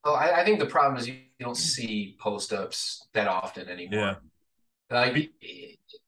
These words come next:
Speaker 1: it, there's not, I mean, you still see them occasionally, but it's not like this big physical, uh, like, test of machismo like it used to be, where you had one strong guy trying to trying to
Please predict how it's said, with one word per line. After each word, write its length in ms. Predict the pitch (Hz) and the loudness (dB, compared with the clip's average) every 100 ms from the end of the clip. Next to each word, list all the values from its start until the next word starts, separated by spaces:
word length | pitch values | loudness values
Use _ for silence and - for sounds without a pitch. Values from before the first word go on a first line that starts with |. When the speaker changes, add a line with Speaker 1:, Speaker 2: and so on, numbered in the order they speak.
| _ - | _ -16
Speaker 1:
it, 460 | 196 - 196 208 | -16 -16 -14 -4
there's 240 | 180 170 180 | 0 2 4
not, 280 | 170 165 160 | 6 6 4
I 140 | 160 | 0
mean, 160 | 165 170 | 0 0
you 100 | 208 | 0
still 260 | - 220 | 2 2
see 300 | 214 - 170 | 2 0 -4
them 120 | 165 139 | -6 -6
occasionally, 680 | - 143 139 151 143 139 | -2 0 0 2 2 2
but 320 | 123 110 110 113 | 4 2 2 -2
it's 240 | 110 - | -6 -2
not 220 | - - | -2 0
like 160 | 113 - | -4 -4
this 160 | 110 | -6
big 240 | - 117 110 | -4 -6 -6
physical, 800 | - 117 110 107 107 98 95 - _ _ _ _ _ - | -2 -2 0 0 0 0 -6 -14 _ _ _ _ _ 0
uh, 280 | 101 98 95 | 2 2 0
like, 180 | 95 - _ _ _ _ | -6 -12 _ _ _ _
test 340 | - 135 135 | 2 2 2
of 160 | 127 110 | -2 -2
machismo 720 | 110 - 123 120 107 98 95 | -2 -2 0 0 0 -2 -4
like 160 | 95 107 | -6 -6
it 100 | 104 | -6
used 240 | 107 - | -6 -6
to 60 | 107 | -6
be, 220 | 98 92 | -6 -8
where 400 | 92 98 95 92 | -8 -8 -10 -12
you 160 | - 110 | -2 0
had 140 | 101 | 0
one 160 | 110 110 | -2 -4
strong 340 | 104 123 107 | -2 0 0
guy 260 | 107 98 98 | 2 0 0
trying 340 | - 104 107 | -2 -2 -2
to 180 | 104 98 95 - _ _ _ _ - | -4 -6 -8 -14 _ _ _ _ 0
trying 200 | 123 113 | 2 2
to 160 | - | 0